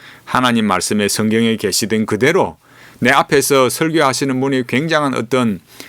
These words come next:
미사여구를 통해서 그렇게 뭐 화-, 화려하게 설교하는 그런 분이 아니라도 그분이 정말 하나님 말씀을 전거한다면 그 말씀에 아멘하고 순종하고,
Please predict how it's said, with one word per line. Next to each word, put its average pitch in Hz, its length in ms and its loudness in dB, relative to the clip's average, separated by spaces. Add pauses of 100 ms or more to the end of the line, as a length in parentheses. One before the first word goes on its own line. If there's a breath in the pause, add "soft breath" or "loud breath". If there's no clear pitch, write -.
(120 loud breath)
미사여구를 113 720 2
통해서 107 440 -4
그렇게 120 340 -4
뭐 104 200 -2
화-, - 300 -8
화려하게 151 560 0
설교하는 131 540 -2
그런 143 200 -2
분이 127 200 -2
아니라도 107 680 -2 (320 loud breath)
그분이 185 360 -2
정말 120 320 2
하나님 147 400 -2
말씀을 127 480 -2
전거한다면 90 920 -4 (440 loud breath)
그 - 100 -4
말씀에 95 460 -2
아멘하고 90 760 -4
순종하고, 104 840 -4